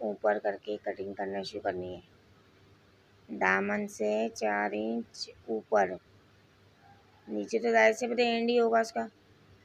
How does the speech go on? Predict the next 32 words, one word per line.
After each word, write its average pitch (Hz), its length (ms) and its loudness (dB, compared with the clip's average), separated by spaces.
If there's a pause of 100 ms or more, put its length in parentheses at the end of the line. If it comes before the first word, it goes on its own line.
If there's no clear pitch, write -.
(380)
दामन 220 500 0
से 240 180 -2
ऊपर 220 360 0
चार 107 360 2
इंच - 400 -4 (680)
लेके 110 420 2
और 233 180 6
आके 214 300 4
नीचे 220 340 -2
किनारे 214 440 0
पे 233 160 0
है 226 260 0
ही 247 220 0
रोक 214 200 2
देना 202 260 -2
है 208 120 0
ग्यारह 185 320 4
पे 196 160 -4
लाके। - 280 -4 (4000)
ये 196 120 -4
मैं 196 140 0
इसको 196 200 -8
ग्यारह 196 340 0
पे 208 160 -2
रोक 202 140 0
दूँगी 220 280 -6
इसको 240 200 -4
लाके। 226 280 -2
ये - 2250 -18
देखिए, 92 280 -4
मैं 101 140 -4
आपको - 300 -6